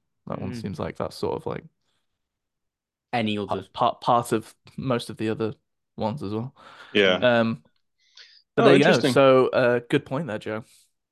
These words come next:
Speaker 2: Hmm. Thank you. I don't know
Speaker 3: And to
Speaker 2: where
Speaker 3: be
Speaker 2: we got
Speaker 3: fair,
Speaker 2: onto that.
Speaker 3: yeah, it's hard to, it's probably,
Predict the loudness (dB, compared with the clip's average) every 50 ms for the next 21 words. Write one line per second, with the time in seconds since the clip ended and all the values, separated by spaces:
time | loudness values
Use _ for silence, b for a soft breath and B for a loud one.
0 | -10 -8 -8 -8 -8 _ _ _ _ _ _ _ _ -18 -18 -14 -12 -12 -12 -12
1 | -14 _ B B B B B -6 -4 -2 0 0 2 2 2 0 0 -2 -2 0
2 | 0 0 0 0 -2 -2 -6 -10 -12 -14 _ _ _ _ _ _ _ _ _ _
3 | -20 -20 -20 _ _ _ B B B B B _ -8 -4 -2 0 0 0 -2 -2
4 | -6 _ _ -10 -8 -6 -4 -4 -4 -6 -6 -10 -20 _ _ _ _ _ _ -18
5 | -14 -8 -6 -6 -6 -6